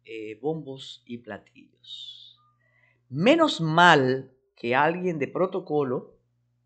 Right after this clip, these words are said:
que existe, es porque uno nada más cree que están los señores que hacen la estrategia, eh, política del cambio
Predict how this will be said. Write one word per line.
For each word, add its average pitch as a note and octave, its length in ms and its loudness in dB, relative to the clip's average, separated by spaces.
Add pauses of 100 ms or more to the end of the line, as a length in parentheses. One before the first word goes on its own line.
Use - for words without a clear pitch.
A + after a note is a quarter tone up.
(120)
que A2 80 -12
existe, D3+ 720 -16
es - 80 -20
porque C3 380 -12
uno D3 180 -12
nada D#3 220 -8
más D3 260 -14
cree D#3+ 420 -10 (320)
que B2 120 -14
están C#3+ 580 -6
los B2+ 420 -12
señores C#3 960 -10
que A#2 140 -12
hacen C#3+ 520 -14 (200)
la A#2+ 100 -10
estrategia, D#3+ 840 -10
eh, A#2+ 120 -20
política E3+ 580 -10
del F3+ 200 -8
cambio D3+ 480 -10